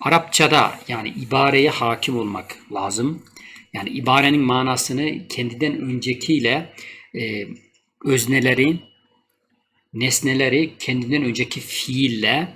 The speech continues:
eylemle bağlantılı yapmak lazım. Ne dedik? "Arif", sen tanıt. Kimi? "Bi nefsike". Kimi dedik? "Bi nefsike", kendini. Daha bu işte daha yani ve manasında ve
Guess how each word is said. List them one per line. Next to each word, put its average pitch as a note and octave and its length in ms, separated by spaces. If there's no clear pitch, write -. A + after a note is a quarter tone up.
eylemle B2+ 720
bağlantılı A#2+ 1120
yapmak - 440
lazım. A2 500
Ne D#3 120
dedik? - 280
"Arif", D3 360
sen D#3+ 260
tanıt. - 560
Kimi? D#3+ 380
"Bi C3 120
nefsike". B2+ 480
Kimi E3 360
dedik? - 360
"Bi B2+ 100
nefsike", C3+ 380
kendini. A#2+ 500
Daha F3+ 440
bu C#3 320
işte A2+ 300
daha C3 340
yani A#2 400
ve C#3+ 180
manasında G#2+ 800
ve C#3+ 240